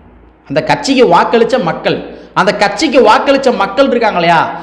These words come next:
அந்த மக்கள் எல்லாருக்குமே இந்திய நாட்டினுடைய அரசியலமைப்பு சட்டம்னா என்னன்றது தெரியல. அவங்க தெரியாதன் விளைவுகளால தான் சனாதன கொள்கை கொண்ட பாஜகவை வந்து ஆட்சியில உட்கார வச்சிருக்காங்க.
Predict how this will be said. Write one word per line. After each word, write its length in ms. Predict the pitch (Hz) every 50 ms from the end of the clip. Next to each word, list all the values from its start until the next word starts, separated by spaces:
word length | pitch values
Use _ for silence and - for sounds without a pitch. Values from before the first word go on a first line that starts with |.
| - - -
அந்த 200 | - 175 190 196
மக்கள் 380 | 180 170 185 196 - 294 277 240
எல்லாருக்குமே 760 | 208 202 220 240 240 240 247 247 233 208 180 185 247 247 -
இந்திய 340 | 196 202 233 240 294 277 277
நாட்டினுடைய 320 | 262 254 240 240 254 254
அரசியலமைப்பு 680 | 254 214 196 214 262 262 269 269 277 269 240 - - 240
சட்டம்னா 300 | 240 220 214 233 269 262
என்னன்றது 640 | 233 226 233 247 262 262 254 254 254 240 247 -
தெரியல. 320 | 226 226 254 254 247 220 180 139 - - - - - - -
அவங்க 200 | - 180 202 208
தெரியாதன் 760 | - - 196 220 269 294 311 311 302 302 294 302 294 277 233
விளைவுகளால 480 | 240 254 269 269 269 262 254 247 254 254
தான் 380 | 254 226 185 175 202 240 277 - - - - -
சனாதன 520 | - - 196 226 254 277 294 302 311 302
கொள்கை 340 | - - 269 277 277 285 285
கொண்ட 220 | 277 254 247 247
பாஜகவை 760 | 233 180 196 208 254 285 240 302 285 285 285 269 262 247 240 247
வந்து 100 | 277 269
ஆட்சியில 320 | 240 254 269 269 269 285
உட்கார 400 | 262 240 247 247 285 285 277 262
வச்சிருக்காங்க. 520 | - 233 233 226 226 208 196 180 165 135